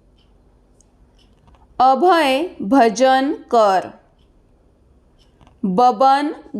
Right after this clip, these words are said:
गवत उचल. रजत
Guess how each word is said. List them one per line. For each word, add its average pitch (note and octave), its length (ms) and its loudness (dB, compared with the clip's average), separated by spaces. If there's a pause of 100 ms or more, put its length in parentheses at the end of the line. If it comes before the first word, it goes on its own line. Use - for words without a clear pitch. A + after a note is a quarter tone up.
गवत A#3 580 2 (140)
उचल. A3 560 0 (2250)
रजत C#4 720 0